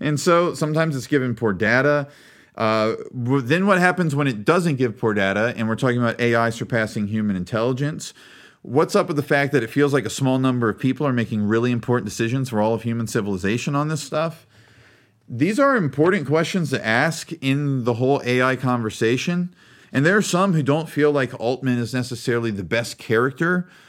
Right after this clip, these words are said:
uh, for those who would wanna pump the brakes and value safety over profits.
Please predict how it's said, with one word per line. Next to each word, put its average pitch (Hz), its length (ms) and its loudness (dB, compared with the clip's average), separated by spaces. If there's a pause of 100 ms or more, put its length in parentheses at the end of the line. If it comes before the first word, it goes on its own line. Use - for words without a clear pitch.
(180)
uh, 107 360 2 (240)
for - 180 -2
those 127 300 2
who 139 80 2
would 117 120 -2
wanna 113 200 0
pump 131 300 -2
the - 80 -2
brakes 120 440 0
and 107 160 -4
value 113 320 0
safety 110 480 -2
over 98 220 0
profits. - 600 -6